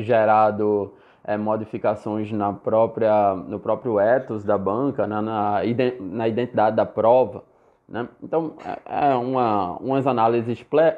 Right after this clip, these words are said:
preliminares e como eu estou fazendo com meus alunos, é, na preparação pra,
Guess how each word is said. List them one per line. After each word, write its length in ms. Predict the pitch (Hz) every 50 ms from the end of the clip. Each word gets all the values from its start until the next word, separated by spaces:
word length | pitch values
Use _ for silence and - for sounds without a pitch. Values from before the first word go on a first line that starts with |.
| - -
preliminares 880 | 143 135 143 147 139 131 131 127 113 110 107 117 127 131 123 127 123 120
e 80 | 120
como 240 | 107 - 123 123 131
eu 40 | 139
estou 240 | 131 - - 120 113
fazendo 340 | - 113 107 107 107 110
com 100 | 104 -
meus 220 | 113 107 104 110 117
alunos, 580 | 120 113 110 98 98 101 104 110 113 110 - _ _ _ _ _ _ _ _ - -
é, 480 | 107 110 110 107 92 87 87 87 -
na 160 | - 101 107
preparação 640 | 104 107 110 - - 104 98 101 101 - - 110 110 107
pra, 600 | - - 101 110 113 120 120 120 123 123 123